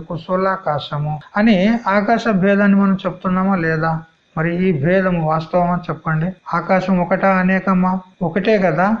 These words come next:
మరి ఒకటే అయినప్పటికీ కూడా మరి భేద వ్యవహారం ఎందుకు అవుతుంది అంటే ఘటమట ఉపాధుల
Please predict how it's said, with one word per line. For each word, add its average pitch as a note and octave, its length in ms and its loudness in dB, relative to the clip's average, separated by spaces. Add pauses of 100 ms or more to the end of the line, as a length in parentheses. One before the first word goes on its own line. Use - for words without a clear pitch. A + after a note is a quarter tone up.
(160)
మరి G3+ 220 2
ఒకటే G#3 280 2 (120)
అయినప్పటికీ A3 580 2 (120)
కూడా E3 200 2 (640)
మరి A3 140 2 (120)
భేద A3 180 4 (120)
వ్యవహారం A3+ 420 4
ఎందుకు A3 260 4
అవుతుంది A3 440 4 (340)
అంటే A3 220 4 (640)
ఘటమట A3+ 540 2 (280)
ఉపాధుల A3+ 580 4